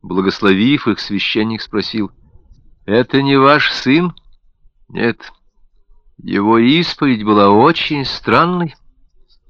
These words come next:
Фактически я не слышал ничего подобного за всё время, что я служу".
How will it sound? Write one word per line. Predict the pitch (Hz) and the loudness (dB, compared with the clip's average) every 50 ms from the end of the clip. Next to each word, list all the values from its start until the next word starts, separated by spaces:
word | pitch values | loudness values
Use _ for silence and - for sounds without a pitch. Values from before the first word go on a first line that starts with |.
| _ _ _ - | _ _ _ -18
Фактически | - - - 98 101 104 - - - - 143 170 196 190 - - - - - - | -8 -2 2 2 2 2 0 -6 -10 -8 -4 -4 -4 -4 -4 -8 -10 -10 -6 -4
я | 113 101 101 98 | 0 0 2 2
не | 98 101 | 0 -2
слышал | - - - 107 101 - - 110 98 92 | -4 -4 -4 -4 -2 -2 0 0 0 2
ничего | 92 95 117 156 190 185 - - - 180 165 160 165 156 | 2 2 2 2 0 0 -2 -4 -2 0 0 0 0 0
подобного | - 156 147 127 123 131 135 131 135 139 147 147 139 127 - _ _ - _ _ _ _ _ _ - | -2 -4 -4 0 0 0 0 0 -2 -4 -4 -4 -4 -6 -10 _ _ -20 _ _ _ _ _ _ -16
за | - 85 101 104 98 | -6 -2 -2 -2 -2
всё | - - - - 104 101 113 | -4 -6 -6 -4 -2 -2 -2
время, | 117 107 101 104 110 113 | 0 -2 -2 -4 -4 -4
что | 113 - - - 117 | -8 -8 -6 -6 -4
я | 104 95 101 | -4 -4 -4
служу". | 107 - - - 113 104 98 104 107 | -6 -8 -10 -10 -10 -8 -8 -8 -10